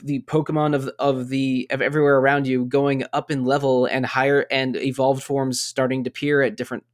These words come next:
uh, starting to appear at different points. If, if they did that with the more t-, the, uh, especially since there's eighteen badges to collect in, in Scarlet and Violet, like, i-, if they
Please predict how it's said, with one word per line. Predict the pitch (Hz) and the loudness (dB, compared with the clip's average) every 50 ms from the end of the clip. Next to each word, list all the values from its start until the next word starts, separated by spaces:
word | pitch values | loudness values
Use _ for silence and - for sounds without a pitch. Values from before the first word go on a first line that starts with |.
| _ - | _ -8
uh, | - 117 120 110 - - | -4 -4 -2 -2 -4 -6
starting | - - - 135 135 143 139 | -8 -6 -6 -4 -4 -4 -4
to | 135 135 | -2 -4
appear | 123 - 147 143 139 | -4 -2 0 0 0
at | 127 110 | 0 0
different | - 123 - 113 110 | -4 -8 -8 -10 -10
points. | - 151 160 160 151 131 - - - _ _ _ _ _ _ _ _ _ _ _ | -6 -6 -4 -4 -4 -6 -8 -10 -14 _ _ _ _ _ _ _ _ _ _ _
If, | - - - 143 160 147 | -10 -6 -4 -4 -2 0
if | - 180 160 | 0 0 2
they | 190 196 165 | 2 2 2
did | 143 156 185 175 147 | 4 4 2 2 2
that | 131 151 165 165 156 | 2 2 2 2 2
with | - 156 - | 0 -4 -4
the | 160 | -2
more | 151 156 151 | -2 -2 -2
t-, | - - - - | -4 -6 -14 -18
the, | - 127 135 143 143 135 - | -10 -4 -2 0 0 0 0
uh, | - 143 135 123 123 127 | 0 0 2 2 0 -2
especially | 131 - - 151 147 143 143 | -2 -4 -6 -8 -6 -6 -6
since | 135 - - 143 | -6 -6 -6 -4
there's | - 131 127 120 - | -2 -4 -4 -4 -4
eighteen | - 156 160 - - - - 165 156 151 135 | -4 -6 -6 -6 -8 -8 -4 -2 -2 -2 0
badges | 120 135 135 143 139 135 127 117 110 | 2 2 2 2 2 0 -4 -4 -6
to | - 120 | -8 -10
collect | - - 113 113 107 - - | -6 -6 -4 -4 -4 -6 -6
in, | 120 113 110 107 | -6 -6 -6 -6
in | - 95 113 110 107 | -6 -6 -6 -6 -6
Scarlet | - - 117 113 113 - | -6 -4 -4 -2 -2 -4
and | - 110 | -4 -4
Violet, | 113 113 110 107 117 117 - _ _ _ _ _ _ _ - | -4 -2 -2 -2 -4 -6 -8 _ _ _ _ _ _ _ -4
like, | 123 135 147 | -4 -2 0
i-, | 156 147 - | 0 0 0
if | - 156 - | -2 -4 0
they | - 170 170 170 165 160 147 | 2 4 4 4 4 2 -2